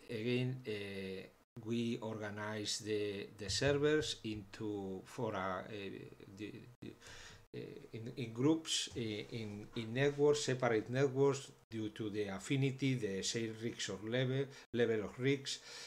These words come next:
same, uh, public exposition. When I say public exposition, means like it's a web server or,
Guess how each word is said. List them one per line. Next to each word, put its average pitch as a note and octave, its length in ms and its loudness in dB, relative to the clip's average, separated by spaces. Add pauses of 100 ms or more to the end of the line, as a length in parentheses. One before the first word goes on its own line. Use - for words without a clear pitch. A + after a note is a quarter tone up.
(120)
same, A#2 560 2
uh, A2+ 420 0 (120)
public A#2+ 500 2
exposition. C3+ 640 0
When G#2+ 160 -2
I G#2+ 80 -4
say G#2+ 200 0
public G2+ 400 -6
exposition, A2 640 -6
means G2+ 220 -4
like G2+ 200 -6
it's F#2 140 -4
a G2+ 160 -4
web B2 140 0
server A2+ 540 2
or, F#2+ 220 -2